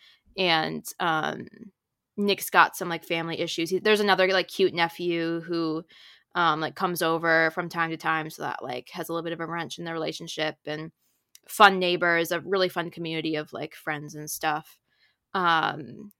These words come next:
and there was a, it's really nice, like, Andy's father,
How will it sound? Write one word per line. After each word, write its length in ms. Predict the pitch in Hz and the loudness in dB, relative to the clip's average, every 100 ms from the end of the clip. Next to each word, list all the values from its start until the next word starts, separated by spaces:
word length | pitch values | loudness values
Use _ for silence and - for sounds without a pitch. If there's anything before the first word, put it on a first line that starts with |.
| _ _ - | _ _ -2
and 760 | 190 170 160 151 143 98 - - - - - _ _ _ _ - | 2 4 6 4 2 -6 -10 -8 -6 -8 -14 _ _ _ _ 0
there 160 | 214 | 4
was 140 | 214 196 | 6 6
a, 260 | 185 147 120 | 6 4 2
it's 200 | 208 190 | 0 2
really 220 | 190 220 190 | 4 4 6
nice, 380 | 180 170 - 170 | 6 6 2 2
like, 220 | 160 - | 2 0
Andy's 400 | 185 175 165 - | -4 -2 -4 -2
father, 640 | 170 160 156 160 160 160 | 2 4 4 2 2 0